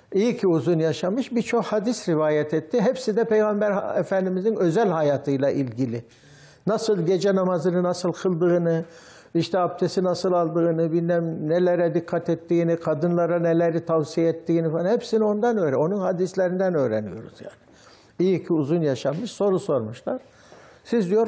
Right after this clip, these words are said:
"Kur'an okumuyor musunuz?" diyor gelen gençlere. "Okuyoruz." diyorlar. O da diyor ki, "İşte Kur'an," diyor, "ne anlatıyorsa Hazreti Muhammed odur."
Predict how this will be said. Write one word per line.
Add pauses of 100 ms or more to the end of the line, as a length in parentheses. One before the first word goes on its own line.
"Kur'an
okumuyor
musunuz?"
diyor
gelen
gençlere. (460)
"Okuyoruz."
diyorlar. (1300)
O
da
diyor
ki, (380)
"İşte
Kur'an,"
diyor, (1200)
"ne
anlatıyorsa (160)
Hazreti
Muhammed
odur."